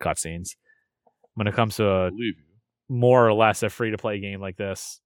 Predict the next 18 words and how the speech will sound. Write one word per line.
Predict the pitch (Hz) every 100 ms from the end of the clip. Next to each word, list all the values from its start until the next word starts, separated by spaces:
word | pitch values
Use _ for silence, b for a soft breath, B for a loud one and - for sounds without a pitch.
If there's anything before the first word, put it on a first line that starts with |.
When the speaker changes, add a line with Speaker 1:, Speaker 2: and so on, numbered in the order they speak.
| _
Speaker 1:
it's | 117 -
not | 127 120
free-to-play, | 104 90 87 80 - _ b b b b _
but | 110 101 101
a |
game | 98 101
like | 90 90
this, | 90 -
you | 92
don't | 73
need | 64 -
to |
watch | - - -
cuts-, | - - - -
cutscenes. | 80 - 85
They | 98 78
don't | -
matter. | - 71 85